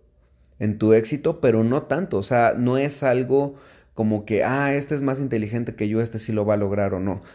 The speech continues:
sino, repito, pues hay otras variables. Ahora,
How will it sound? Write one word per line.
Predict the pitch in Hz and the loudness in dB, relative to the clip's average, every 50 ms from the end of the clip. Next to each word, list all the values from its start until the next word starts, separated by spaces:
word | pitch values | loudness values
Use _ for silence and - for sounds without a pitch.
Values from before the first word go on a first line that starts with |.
| - _ | -20 _
sino, | - - 107 101 101 104 92 82 | -10 -4 -2 0 2 2 2 2
repito, | 76 101 104 - 123 120 120 139 135 - | 0 -2 -2 -2 -2 -2 0 -2 -2 0
pues | 113 104 - | -2 -2 0
hay | 107 104 101 | 0 0 0
otras | 107 101 - 107 101 92 | 0 -2 -2 -2 -4 -2
variables. | 95 95 95 104 110 110 107 95 85 92 87 - | -2 0 2 4 4 4 4 2 -2 -6 -10 -8
Ahora, | - - 107 110 110 101 90 85 - - | -2 2 4 4 4 4 2 -2 -6 -16